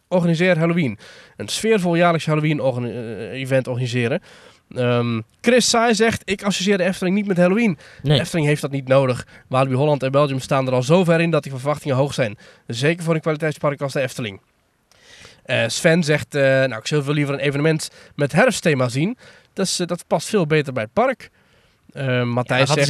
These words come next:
Speaker 2: een
Speaker 1: eh,
Speaker 2: herfstthema?
Speaker 1: ja,
Speaker 2: Ja, het
Speaker 1: misschien
Speaker 2: is
Speaker 1: een
Speaker 2: toch
Speaker 1: beetje
Speaker 2: herfst in het park? Ja, je ziet
Speaker 1: Nou,
Speaker 2: de bladeren van de
Speaker 1: inderdaad,
Speaker 2: bomen
Speaker 1: en,
Speaker 2: vallen.
Speaker 1: en
Speaker 2: Wat
Speaker 1: de
Speaker 2: moet je er nog
Speaker 1: regen,
Speaker 2: meer doen?
Speaker 1: de regen op de pleinen. Ja, precies. Eh, Brigitte zegt: "Misschien een happy Halloween met trick or treat.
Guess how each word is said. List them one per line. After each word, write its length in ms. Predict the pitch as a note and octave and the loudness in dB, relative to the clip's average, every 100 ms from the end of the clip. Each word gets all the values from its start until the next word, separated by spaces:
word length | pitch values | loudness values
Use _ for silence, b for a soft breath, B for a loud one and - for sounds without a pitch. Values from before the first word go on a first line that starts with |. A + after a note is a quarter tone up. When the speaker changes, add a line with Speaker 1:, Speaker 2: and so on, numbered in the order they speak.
| C3+ | 4
Speaker 2:
een 60 | D#3+ | 2
Speaker 1:
eh, 60 | |
Speaker 2:
herfstthema? 420 | - C3 A2+ G2+ F2+ - _ _ _ | 2 -2 -4 -4 -8 -16 _ _ _
Speaker 1:
ja, 100 | A2+ B2+ | -4 0
Speaker 2:
Ja, 60 | C#3 | 0
het 140 | B2 | -2
Speaker 1:
misschien 220 | C#3 C#3 E3+ | -6 0 2
Speaker 2:
is 60 | |
Speaker 1:
een 40 | D3+ | 2
Speaker 2:
toch 80 | |
Speaker 1:
beetje 160 | D3+ D#3 | 4 4
Speaker 2:
herfst 180 | D3 - | 4 0
in 60 | |
het 100 | C3+ | -2
park? 240 | B2+ D3 - | 0 0 0
Ja, 160 | E3 | 0
je 60 | B2+ | 2
ziet 80 | B2+ | 2
Speaker 1:
Nou, 120 | D#3 | 2
Speaker 2:
de 60 | B2 | 4
bladeren 300 | C#3 C#3+ C#3 | 4 4 2
van 80 | D#3+ | 2
de 60 | G#3 | 2
Speaker 1:
inderdaad, 200 | B2+ B2 | 2 2
Speaker 2:
bomen 100 | C3 | 2
Speaker 1:
en, 60 | |
Speaker 2:
vallen. 120 | C3+ | 2
Speaker 1:
en 60 | C3+ | 2
Speaker 2:
Wat 0 | |
Speaker 1:
de 60 | C3 D3 | 2 2
Speaker 2:
moet 0 | |
je 40 | |
er 120 | C#3+ | 2
nog 20 | F#3+ | 2
Speaker 1:
regen, 80 | D#3+ | 2
Speaker 2:
meer 100 | A#2 | 0
doen? 100 | A2+ | 0
Speaker 1:
de 60 | C#3+ | 0
regen 240 | C3+ C3+ | 0 -4
op 80 | C3 | -6
de 80 | C#3+ | -2
pleinen. 340 | C#3+ B2+ D#3+ B B B B | 0 0 -4 B B B B
Ja, 120 | G#3+ | -6
precies. 380 | F3 - A#3 - | -6 -4 -4 0
Eh, 180 | G3 F3 E3 | 2 2 2
Brigitte 360 | A3 G#3 D4+ | 2 2 -2
zegt: 220 | - F3 G#3+ | 0 0 -2
"Misschien 280 | G#3 C#4 | -4 0
een 100 | A3+ | 2
happy 260 | G3+ C4+ B3+ | 4 2 2
Halloween 440 | F#3+ E3 D3+ A#3 B B B | 2 2 0 -2 B B B
met 120 | A3+ - | -8 -4
trick 220 | D4+ - | -4 -2
or 100 | F3 | -2
treat. 440 | E4 F4 - - | 0 -2 -2 -10